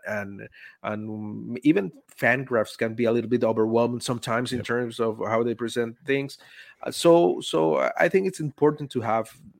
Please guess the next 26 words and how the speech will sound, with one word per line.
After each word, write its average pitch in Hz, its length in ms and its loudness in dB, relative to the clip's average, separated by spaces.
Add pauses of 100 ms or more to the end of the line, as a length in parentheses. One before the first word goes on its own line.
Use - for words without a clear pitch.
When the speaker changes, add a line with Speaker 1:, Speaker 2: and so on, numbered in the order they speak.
(460)
Speaker 1:
things, 120 380 -2 (100)
uh, 104 240 -2 (920)
in 131 120 -2
a 117 80 -4
way 120 220 2
that 117 200 -2
the 113 100 -4
user 113 320 -2
can 104 400 -8
feel 113 360 -2
more 110 220 -2
comfortable 180 880 0 (520)
working 131 500 0
with 127 180 -6
them. 165 260 -2
Uh, - 40 -6
I'm, - 440 -2
I'm 117 320 -2 (160)
all 117 220 2
for 90 280 -8
it, 92 280 -10
uh, 104 380 -4
and, 101 440 -10
um, 110 300 -14
that, 151 220 2 (100)
uh, 131 100 2